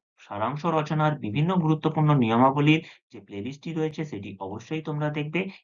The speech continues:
এবং বঙ্গানুবাদের যাবতীয় নিয়মাবলী তোমরা না জানলে সার্থক বঙ্গানুবাদ করতে অবশ্যই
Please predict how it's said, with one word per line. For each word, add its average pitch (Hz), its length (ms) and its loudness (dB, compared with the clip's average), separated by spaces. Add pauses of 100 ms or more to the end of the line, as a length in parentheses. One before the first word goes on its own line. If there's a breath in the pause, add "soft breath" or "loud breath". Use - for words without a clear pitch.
এবং 160 240 -6 (240)
বঙ্গানুবাদের 180 800 -4
যাবতীয় 135 460 -6
নিয়মাবলী 127 680 -4
তোমরা 101 340 -8
না 92 240 -2
জানলে 170 380 0
সার্থক 143 440 -16
বঙ্গানুবাদ 98 580 -10
করতে 98 340 -20 (140)
অবশ্যই 104 540 -16